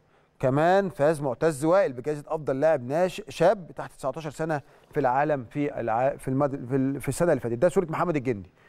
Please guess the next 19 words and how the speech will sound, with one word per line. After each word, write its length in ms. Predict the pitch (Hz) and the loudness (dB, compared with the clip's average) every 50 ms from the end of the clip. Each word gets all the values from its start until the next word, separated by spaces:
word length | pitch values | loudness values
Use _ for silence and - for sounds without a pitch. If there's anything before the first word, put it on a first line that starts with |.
| _ _ _ _ _ _ - - | _ _ _ _ _ _ -4 0
اللي 100 | 127 147 | 0 0
انتوا 140 | 156 127 | 0 0
شايفينها 320 | - 135 123 147 180 175 170 | 0 -2 0 2 2 2 2
دي 120 | 165 196 | 2 0
صورة 300 | 156 - 160 170 175 170 135 | 0 0 2 2 2 0 -2
محمد، 440 | 135 117 - 147 170 175 160 160 151 | -4 -4 -2 -2 0 0 0 0 0
اه، 100 | 139 120 | 0 0
محمد 300 | 113 117 143 165 170 147 | 0 -2 -2 -2 -2 -2
الجندي 260 | 131 147 139 120 104 | -2 -2 -4 -4 -6
اهو. 80 | 87 - _ _ _ _ _ _ _ _ _ _ _ _ _ _ _ _ _ _ - | -8 -12 _ _ _ _ _ _ _ _ _ _ _ _ _ _ _ _ _ _ -14
محمد 480 | 110 107 - 143 170 185 180 175 156 143 | -10 -6 -4 -2 -2 0 -2 -2 -2 -4
الجندي. 380 | 127 110 110 98 90 90 - _ _ _ _ _ _ _ _ _ _ _ _ _ _ - - - _ - | -6 -6 -8 -10 -10 -12 -20 _ _ _ _ _ _ _ _ _ _ _ _ _ _ -20 -20 -20 _ -4
أنا 80 | 131 147 | -2 0
عايز 140 | 190 196 214 | 0 2 2
أقول 120 | 196 208 | 2 2
لكم 200 | 233 - 240 220 | 2 0 0 0
إن 100 | 190 180 | 0 2
يعني 400 | 170 165 165 165 160 147 139 143 | 2 2 2 2 0 0 0 -2
الخماسي 680 | 139 - - 156 170 208 240 - - 247 247 240 - | -4 -4 -2 0 2 2 2 0 -2 -4 -4 -4 -6